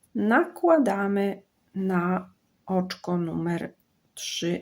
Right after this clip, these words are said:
i cztery, y, przepraszam, oczko numer jeden i dwa. Tak mamy nałożyć. Tutaj trzeba uważać, żeby nie uciekły. Widzicie? Teraz mamy dwie pętelki, które obejmują nasze dwa oczka.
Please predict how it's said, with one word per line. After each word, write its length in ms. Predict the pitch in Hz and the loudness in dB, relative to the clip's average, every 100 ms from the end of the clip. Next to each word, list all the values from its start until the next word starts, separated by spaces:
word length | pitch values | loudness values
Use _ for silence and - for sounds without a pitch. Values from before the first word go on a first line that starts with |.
| - | -6
i 180 | - 180 | -8 -6
cztery, 640 | - - - - - - - - | -8 -10 -10 -10 -14 -18 -6 4
y, 340 | 180 180 165 | 6 6 2
przepraszam, 680 | - 175 180 - - - - _ _ _ _ _ - | -4 -6 -6 -8 -6 -8 -10 _ _ _ _ _ -8
oczko 380 | 160 - - | -8 -8 -6
numer 360 | 175 165 156 156 | -4 -4 -6 -6
jeden 320 | 170 160 156 | -6 -6 -8
i 160 | - 214 | -10 -14
dwa. 240 | - - - _ _ _ _ | -16 -18 -18 _ _ _ _
Tak 300 | 185 196 190 | -6 -6 -4
mamy 460 | 180 165 - - - | -4 -4 -4 -6 -4
nałożyć. 1080 | 175 170 - - - 165 - 262 311 - - | -4 -4 -6 -8 -12 -10 -2 -2 -2 -10 -12
Tutaj 360 | 175 - - | -14 -10 -10
trzeba 380 | 180 175 180 - _ _ _ _ _ _ _ - | -10 -10 -10 -12 _ _ _ _ _ _ _ -4
uważać, 560 | 185 185 185 185 165 | 0 2 2 2 -2
żeby 260 | - - - | -4 -6 -6
nie 300 | 156 139 - - | -4 -6 -10 -10
uciekły. 520 | 175 - - - - | -10 -8 -12 -12 -12
Widzicie? 580 | - 185 175 - 226 - - - - _ | -8 -8 -8 -2 -4 -4 -16 -20 -20 _
Teraz 320 | 269 277 254 | 2 4 4
mamy 400 | 180 175 190 185 _ _ 208 | 2 2 0 -2 _ _ -8
dwie 460 | 196 226 233 254 | 0 2 4 4
pętelki, 720 | 233 175 175 185 165 185 269 294 | 4 0 0 0 -2 -2 -2 -4
które 360 | - 196 175 | -2 -2 0
obejmują 760 | 202 185 196 190 190 190 190 196 | 0 -2 -2 -2 0 0 -2 -2
nasze 420 | 196 180 - 160 | -2 -2 -2 -4
dwa 280 | 175 - - | -4 -6 -6
oczka. 500 | 160 - - 147 | -8 -10 -10 -10